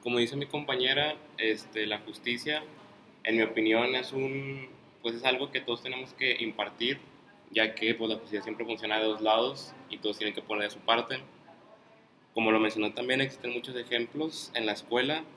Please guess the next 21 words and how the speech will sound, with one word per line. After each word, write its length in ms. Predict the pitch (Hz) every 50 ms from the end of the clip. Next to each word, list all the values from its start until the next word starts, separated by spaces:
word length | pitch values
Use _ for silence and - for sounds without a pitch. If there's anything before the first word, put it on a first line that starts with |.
| - - -
tanto 300 | - 107 107 107 - 110
de 220 | 107 104 104 101 101
repro-, 360 | 98 101 - - 104 104 - - - - - - - - -
reciprocidad 880 | 110 107 104 101 101 - - - - - 104 - - 104 98 101 104
estudiante-maestro. 1000 | 113 - - 127 120 113 113 - 123 120 113 110 113 120 117 - - 143 151 156 147 - - - - - - - - - -
Por 100 | 110 110
ejemplo, 420 | 110 - 120 117 - - 143 139
uno 280 | 139 139 139 135 135 -
podría 180 | 139 139 139
hacer 220 | 135 - 143 135 -
con 120 | - 135
las 140 | 135 131 -
tareas, 560 | - 123 123 127 135 139 139 135 - - - - - - - - - - - - - - - - - - -
este, 580 | - - 110 107 104 - - - 117 110 110 110
pues, 180 | 110 113 113
estamos 300 | 107 107 104 107 107 110
conscientes 680 | - - 127 123 113 131 123 120 120 117 - 127 127 117
de 100 | 117 117
que 300 | - 110 104 101 98 -
el 160 | - 104 104 101
maestro 580 | 101 104 107 113 113 113 - - 123 131 -